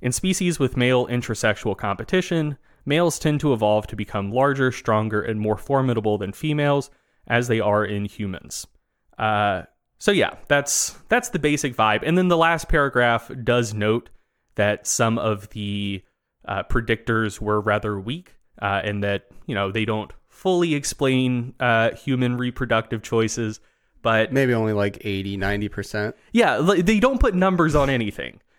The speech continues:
Speaker 1: Uh, they basically just say, "Hey, here are these things, there are some associations, and of them, uh, uh, body masculinity is far and away the strongest predictor." So you read that, and you, you would have every reason to assume that, like,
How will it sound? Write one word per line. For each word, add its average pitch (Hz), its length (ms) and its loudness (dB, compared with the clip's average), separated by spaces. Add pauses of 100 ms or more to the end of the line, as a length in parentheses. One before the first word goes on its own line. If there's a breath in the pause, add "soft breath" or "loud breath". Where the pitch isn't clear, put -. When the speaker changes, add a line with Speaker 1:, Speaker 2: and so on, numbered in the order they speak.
(100)
Speaker 1:
Uh, 113 420 2
they 170 140 2
basically 170 440 2
just 143 180 -2
say, 123 140 2
"Hey, 131 340 0
here 156 200 -2
are 151 40 0
these 143 240 -4
things, 175 400 -2
there 117 140 0
are - 20 0
some 117 180 -6
associations, 139 880 -2
and 110 140 -2
of 175 300 -2
them, 160 280 2 (360 soft breath)
uh, 107 460 2 (280)
uh, 104 220 0
body 147 440 2
masculinity 113 920 0
is 104 340 -4
far 147 360 2
and 139 100 0
away 110 240 2
the 104 100 -2
strongest 101 480 -6
predictor." 90 480 -10
So 170 280 0 (320 soft breath)
you 185 160 4
read 214 300 0
that, 98 360 -2 (320)
and 135 460 0 (420)
you, 127 640 0
you 151 120 -4
would 214 120 0
have 240 160 2
every 202 420 -2
reason 139 560 0
to 117 200 -2
assume 104 640 -6
that, 120 120 -6
like, 113 320 -2